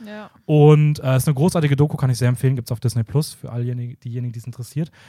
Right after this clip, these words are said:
Speaker 2: Und interessanterweise hat die nämlich stattgefunden, dieses Festival, parallel zur Mondlandung.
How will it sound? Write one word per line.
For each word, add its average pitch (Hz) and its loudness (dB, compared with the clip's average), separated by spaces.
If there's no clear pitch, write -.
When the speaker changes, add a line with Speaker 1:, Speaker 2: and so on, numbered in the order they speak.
Speaker 2:
Und 143 2
interessanterweise 151 0
hat 156 -2
die 165 -2
nämlich 151 0
stattgefunden, 139 -2
dieses 117 -2
Festival, 123 0
parallel 135 2
zur 131 4
Mondlandung. 107 -4